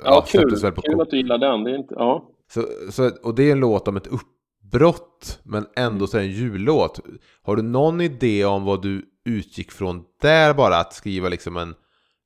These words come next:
Speaker 2: en jullåt som inte är så, ehm, ja, stöpt i den vanliga formen, eller vad man säger?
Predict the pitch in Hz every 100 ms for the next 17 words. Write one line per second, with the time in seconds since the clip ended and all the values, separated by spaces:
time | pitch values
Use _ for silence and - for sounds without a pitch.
0 | - 95 98 101 90 - 95 90 90 -
1 | 87 85 82 80 78 - _ _ _ _
2 | - 87 - - - 113 92 107 95 101
3 | 104 90 90 - 85 82 98 104 101 -
4 | -